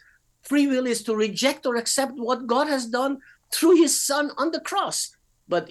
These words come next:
in jihad, there is no free, there is a struggle. And that struggle carries on with bitterness.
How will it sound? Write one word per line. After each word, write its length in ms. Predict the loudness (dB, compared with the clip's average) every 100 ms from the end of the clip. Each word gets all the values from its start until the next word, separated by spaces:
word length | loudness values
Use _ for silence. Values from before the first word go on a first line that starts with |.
| -4
in 120 | -2
jihad, 440 | -4 -2 -2 -2
there 160 | -2 -4
is 80 | -2
no 100 | -4
free, 200 | 0 -2
there 180 | 2 2
is 60 | 2
a 140 | -2 0
struggle. 360 | 0 0 -2 -6 _ -20 -18 -6
And 180 | -2
that 180 | -2 -2
struggle 560 | -4 -4 0 0 0 -2 -2
carries 360 | 0 4 4 4
on 240 | 2 2
with 260 | 0 -2 0
bitterness. 600 | -2 0 -2 -2 -4 -8